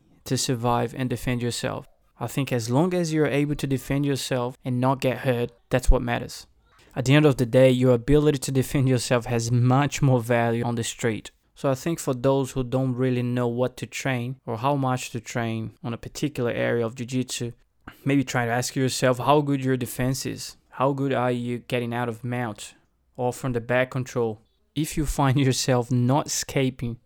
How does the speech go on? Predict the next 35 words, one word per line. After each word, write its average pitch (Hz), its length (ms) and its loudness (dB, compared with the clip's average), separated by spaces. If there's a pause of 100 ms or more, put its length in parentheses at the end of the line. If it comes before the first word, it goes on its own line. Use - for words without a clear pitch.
or 120 120 -6
constantly 143 800 -2
getting 123 300 -2
submitted, 117 600 -4 (360)
maybe 120 440 2
you 139 120 4
need 131 200 2
to 123 80 -6
train 123 320 -2
in 120 120 -2
the 120 80 -2
gi, 113 340 -6 (200)
at 117 160 -4
least 131 320 2
until 127 320 0
you 123 180 -2
can 123 200 0
improve 120 360 4
your 120 120 -2
defense. - 640 -8 (240)
Again, 123 360 2
<laughs> - 0 -
that's 117 180 -4
my 135 160 4
opinion 131 460 6
here. 120 260 0 (640)
And 120 360 -8
I've 117 240 -2
been 127 240 0
training 127 680 -2 (120)
in 123 180 -4
gi 135 220 2
more, 127 320 2
you 113 80 -4
know, 117 260 -4